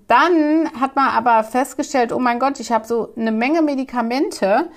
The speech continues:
und, ähm, vielleicht wirkt diese Schwangerschaft nicht mehr als Schubschutz, wenn ich bestimmte Medikamente absetze. Also so sind verschiedene Epochen durchlaufen worden, auch mit Wissenszuwachs.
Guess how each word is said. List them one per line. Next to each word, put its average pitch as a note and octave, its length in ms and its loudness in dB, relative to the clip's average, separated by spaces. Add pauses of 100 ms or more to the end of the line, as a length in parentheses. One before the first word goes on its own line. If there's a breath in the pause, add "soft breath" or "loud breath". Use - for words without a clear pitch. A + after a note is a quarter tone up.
(360 loud breath)
und, B3 560 0
ähm, A#3 600 -6
vielleicht C4+ 1000 -4
wirkt A3 480 -2
diese B3 240 0
Schwangerschaft C#4+ 480 0
nicht B3 180 -2
mehr A#3 160 -2
als G3 160 -2
Schubschutz, C#4+ 640 -2
wenn A3 140 -4
ich A3 140 -8
bestimmte B3+ 400 -4
Medikamente A3 720 -6
absetze. - 580 -4
Also G#3 220 0
so B3 180 0
sind D#4 260 2
verschiedene C#4+ 840 0 (360 loud breath)
Epochen C4+ 800 0
durchlaufen A#3+ 720 2
worden, G3 360 2
auch - 220 -2
mit G#3+ 220 -2
Wissenszuwachs. G#3+ 1300 -2